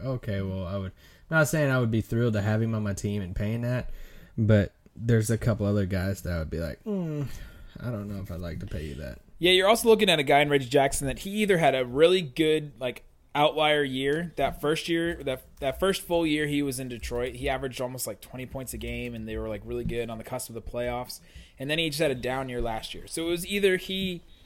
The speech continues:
Speaker 2: had a down year last year or he's had an outlier year the year before. So which one is it? I think this year we're gonna try, we're gonna find that out, right? Like, we're gonna find out definitively which side it is. I think it's leaning more towards the down. You know, that last year was a, that
Speaker 1: It was
Speaker 2: the,
Speaker 1: just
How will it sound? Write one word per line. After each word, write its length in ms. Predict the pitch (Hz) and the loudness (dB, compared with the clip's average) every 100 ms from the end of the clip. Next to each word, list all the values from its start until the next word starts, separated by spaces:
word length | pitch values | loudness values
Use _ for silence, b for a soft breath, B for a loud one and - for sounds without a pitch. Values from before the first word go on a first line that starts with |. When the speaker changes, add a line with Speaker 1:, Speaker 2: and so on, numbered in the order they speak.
| b b | b b
Speaker 2:
had 140 | 165 | 0
a 40 | 147 | 0
down 400 | 117 160 202 208 | 2 2 2 2
year 120 | 196 | 2
last 340 | 151 139 - 135 | 4 2 0 -2
year 240 | 131 156 - | -2 -4 -4
or 60 | 135 | -2
he's 140 | 139 | 2
had 140 | 143 | 0
an 80 | 131 131 | 0 4
outlier 480 | 151 151 147 131 | 4 6 4 2
year 220 | 127 123 117 | 0 0 2
the 100 | 113 | 2
year 140 | 113 | 2
before. 440 | 104 - 104 - - - | -4 -8 -12 -14 -20 -20
So 140 | - 131 | -6 0
which 220 | 175 185 | 2 2
one 160 | 170 135 | 2 0
is 160 | 117 | -2
it? 100 | 107 - | -4 -4
I 80 | - | 2
think 200 | 190 160 | 4 4
this 180 | 175 175 | 2 2
year 100 | 156 | 2
we're 60 | |
gonna 140 | 143 135 | 0 -4
try, 200 | 139 131 | -2 -2
we're 100 | 135 | -2
gonna 140 | 139 123 | -4 -4
find 260 | 143 123 113 | -2 -2 -2
that 100 | 120 | -2
out, 220 | 131 95 | -2 -2
right? 260 | 113 123 - - | -4 -6 -8 -14
Like, 200 | 107 120 | -12 -8
we're 60 | |
gonna 120 | 127 | -8
find 240 | 117 120 117 | -6 -6 -2
out 220 | 117 113 | -2 -4
definitively 560 | 117 - 123 120 107 107 | -8 -8 -8 -8 -8 -8
which 280 | 110 104 - | -8 -10 -8
side 240 | 113 110 | -6 -6
it 80 | 98 | -6
is. 260 | 110 101 107 95 127 | -8 -8 -14 -14 -6
I 180 | 143 | -4
think 220 | 151 151 131 | -4 -4 -6
it's 200 | - - - - | -8 -14 -18 -10
leaning 320 | 135 135 123 | -8 -6 -6
more 160 | 127 123 | -6 -4
towards 280 | 127 120 | -6 -6
the 80 | - | -8
down. 440 | 104 113 110 104 107 _ b b b b | -10 -8 -8 -10 -14 _ b b b b
You 100 | 120 | -10
know, 60 | 117 | -8
that 120 | 95 | -6
last 280 | 120 123 - | -4 -4 -4
year 120 | 127 | -6
was 200 | 117 110 | -4 -6
a, 240 | 110 104 101 _ _ _ - - - - - - - - | -6 -6 -10 _ _ _ -20 -20 -20 -20 -20 -20 -20 -8
that 140 | 135 180 | -4 2
Speaker 1:
It 40 | |
was 140 | - | 4
Speaker 2:
the, 100 | 208 | 4
Speaker 1:
just 80 | 185 | 2